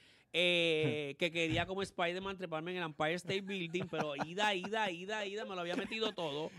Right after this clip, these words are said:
Speaker 1: <laughs> Pero no
Speaker 2: Este,
Speaker 1: eres la única, seguramente, a esa hora en Manhattan, así que
Speaker 2: No, pero
Speaker 1: eh.
Speaker 2: en aquel momento, con aquel notón que yo tenía, que tú, que, si, ¿has ido a Nueva York?
Speaker 1: A, a mí me fascina
Speaker 2: Ok,
Speaker 1: Nueva York.
Speaker 2: pues tú sabes que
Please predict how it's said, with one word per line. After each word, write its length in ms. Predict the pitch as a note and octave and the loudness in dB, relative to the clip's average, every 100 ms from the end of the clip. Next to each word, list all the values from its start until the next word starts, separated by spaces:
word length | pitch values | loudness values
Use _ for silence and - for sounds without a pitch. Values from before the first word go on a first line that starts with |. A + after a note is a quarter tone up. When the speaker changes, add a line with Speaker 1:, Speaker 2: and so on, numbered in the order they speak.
| - | -2
Speaker 1:
<laughs> 680 | D3+ G3+ - E3+ F#3 F#3 E3+ | 4 4 4 4 8 8 8
Pero 160 | G3+ | 6
no 60 | G#3 | 8
Speaker 2:
Este, 40 | G#3 | 8
Speaker 1:
eres 100 | B3 | 10
la 140 | B3 | 10
única, 400 | A#3+ A#3+ G#3+ G3 | 10 8 8 6
seguramente, 680 | F#3 G3 G3+ G#3+ A3+ - G#3 | 6 6 8 8 6 8 10
a 60 | F3+ | 10
esa 180 | F3 G3+ | 12 12
hora 240 | G#3 G3+ | 12 12
en 80 | G3 | 10
Manhattan, 400 | G3+ G3 G3+ F3 | 8 8 8 6
así 180 | D#3+ D#3 | 4 4
que 100 | - | 4
Speaker 2:
No, 520 | C#4+ D#4 D4 D4 D4+ | 8 8 10 10 10
pero 180 | D#4 E4 | 10 10
Speaker 1:
eh. 20 | |
Speaker 2:
en 60 | D#4 | 10
aquel 260 | C4+ A#3 A#3+ | 8 4 0
momento, 480 | C#4 C4 A3+ C#4+ D4+ | 2 0 2 4 6
con 160 | C4 | 6
aquel 260 | G#3+ G3 G3 | 6 2 -2
notón 260 | G#3+ A#3+ | -2 -4
que 100 | A3+ | 2
yo 140 | B3 A#3+ | 2 4
tenía, 260 | B3 A#3 | 4 4
que 100 | B3+ | 2
tú, 140 | B3 G#3+ - | -2 -8 -12
que, 120 | - F3 | -18 -10
si, 100 | C4 - | -6 4
¿has 120 | A3 | 6
ido 140 | A#3+ C4 | 8 6
a 20 | |
Nueva 220 | C4 B3 | 8 8
York? 280 | F#3+ A#2 F#2+ - | 8 6 0 -8
Speaker 1:
A, 180 | A2+ B2 | -8 -4
a 20 | |
mí 140 | C3 | -2
me 100 | C#3+ | -2
fascina 520 | D3 E3+ C#3+ - F#3+ | -2 -2 -2 -2 2
Speaker 2:
Ok, 80 | F3 | 4
Speaker 1:
Nueva 160 | C#3+ B2+ | 4 2
York. 100 | B2 | 6
Speaker 2:
pues 100 | - | 6
tú 60 | A3+ | 6
sabes 300 | D#4 F4 C4 | 4 4 4
que 180 | - | 0